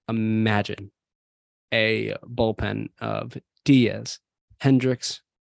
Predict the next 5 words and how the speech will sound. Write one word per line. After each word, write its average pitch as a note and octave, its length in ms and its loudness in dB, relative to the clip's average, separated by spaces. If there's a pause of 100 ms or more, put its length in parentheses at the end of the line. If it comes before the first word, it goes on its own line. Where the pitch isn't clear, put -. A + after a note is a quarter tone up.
Robertson, A#2 760 0 (680)
Smith, - 640 0 (760)
Raley, A#2 720 0 (1700)
uh, A2+ 440 -12 (680)
uh, G2+ 220 -12